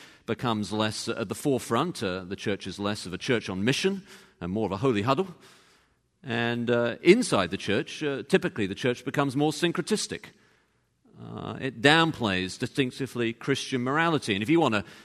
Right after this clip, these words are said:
a, a test case in the Bible for how this occurs, just read the book of Judges, where both those things, uh, begin to take place. The people are less concerned with, uh,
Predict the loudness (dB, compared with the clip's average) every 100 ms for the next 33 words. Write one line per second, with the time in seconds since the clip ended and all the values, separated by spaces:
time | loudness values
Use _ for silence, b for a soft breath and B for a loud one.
0 | B B 0 2 2 6 6 6 2 2
1 | 2 0 4 8 8 6 0 0 0 -2
2 | -4 0 2 2 -2 -6 0 0 0 -2
3 | -4 -4 -4 -2 -2 0 -4 -4 -4 0
4 | -2 -2 -4 -2 -4 -2 -4 -8 -14 b
5 | b b b -12 -10 -6 0 0 0 2
6 | 2 2 2 4 4 0 -2 2 2 0
7 | -4 b b b _ -4 0 0 0 -4
8 | 2 2 2 0 -4 -4 -4 -6